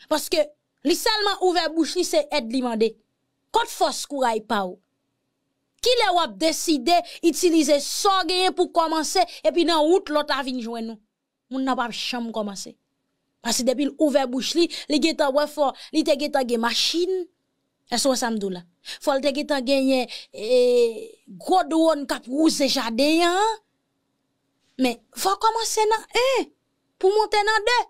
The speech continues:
Ou pa ka gentan ap reflechi avan yè epi w poko fè en. Moun nan poko menm kòmanse, retire zèp nou k bò wout la epi l gentan ap reflechi euh, dwòn ki pral pase, ki pral wouze jaden an,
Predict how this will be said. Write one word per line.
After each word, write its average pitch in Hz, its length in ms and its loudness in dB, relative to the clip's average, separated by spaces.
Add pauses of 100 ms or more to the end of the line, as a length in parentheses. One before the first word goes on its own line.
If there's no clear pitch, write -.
(200)
Ou 330 100 -2
pa 392 160 0
ka 359 140 0
gentan 320 240 -2
ap 302 80 -2
reflechi 302 500 0
avan 262 380 -2
yè 339 120 4
epi 285 120 -4
w 262 40 -12
poko 269 240 2
fè 269 140 -2
en. 339 220 -2 (1900)
Moun 466 180 4
nan 494 160 0
poko 494 240 2 (320)
menm 403 300 2
kòmanse, 392 480 0
retire 330 420 0
zèp 214 380 -4
nou 392 160 -2
k 311 60 -2
bò 359 180 4
wout 269 240 -8
la 233 160 -2 (640)
epi 320 220 0
l 285 80 -2
gentan 330 240 0
ap 262 100 -10
reflechi 294 640 -2
euh, 247 280 -2 (1040)
dwòn 277 360 0
ki 294 120 -4
pral 269 200 -2
pase, - 320 -6
ki 269 80 -16
pral 233 220 -2
wouze 220 260 -4
jaden 233 560 -4
an, 262 140 -12